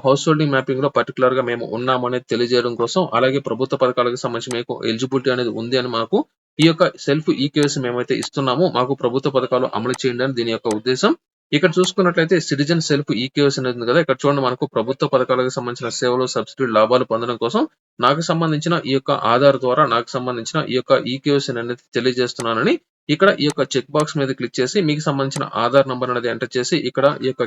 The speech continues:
క్యాప్చర్ ఎంటర్ చేసి సెండ్ ఓటీపీ మీద క్లిక్ చేసినట్లయితే మీకు ఒక ఓటీపీ వస్తుంది. ఆ ఓటీపీని ఎంటర్ చేసిన వెంటనే అందులో మీకు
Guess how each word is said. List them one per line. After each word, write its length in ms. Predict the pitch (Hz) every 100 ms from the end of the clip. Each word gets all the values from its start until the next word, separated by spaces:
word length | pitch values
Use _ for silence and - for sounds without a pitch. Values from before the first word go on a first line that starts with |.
| -
క్యాప్చర్ 340 | 120 - 135 123
ఎంటర్ 180 | 123 -
చేసి 180 | 123 147 -
సెండ్ 160 | 120 131
ఓటీపీ 240 | 127 123 127
మీద 120 | 120 113
క్లిక్ 180 | 110 123
చేసినట్లయితే 520 | 120 131 - - 226 330 _ _ _ _ -
మీకు 180 | 175 190
ఒక 100 | 185 147
ఓటీపీ 260 | 151 165 156 143
వస్తుంది. 220 | - 175 -
ఆ 20 | 127 139
ఓటీపీని 340 | 147 156 151 113
ఎంటర్ 180 | 117 139 135
చేసిన 200 | 131 131
వెంటనే 200 | 123 160 190 117
అందులో 200 | 147 160
మీకు 120 | 147